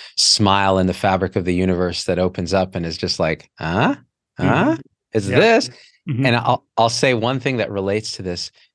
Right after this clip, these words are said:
Speaker 1: The, the self as we know it, which doesn't exist, <laughs> it can't survive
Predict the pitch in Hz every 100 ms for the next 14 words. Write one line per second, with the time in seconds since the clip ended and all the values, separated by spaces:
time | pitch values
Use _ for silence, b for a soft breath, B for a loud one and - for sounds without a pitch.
0 | _ _ - 101 110 110 104 101 95 -
1 | _ - 104 101 - - 131 135 90 -
2 | - _ _ _ 98 92 95 90 95 95
3 | 82 78 - - _ _ _ 92 - 104
4 | 95 95 80 92 80 - 120 - B B
5 | B 120 120 - 135 135 - - 104 82
6 | 92 90 80 - -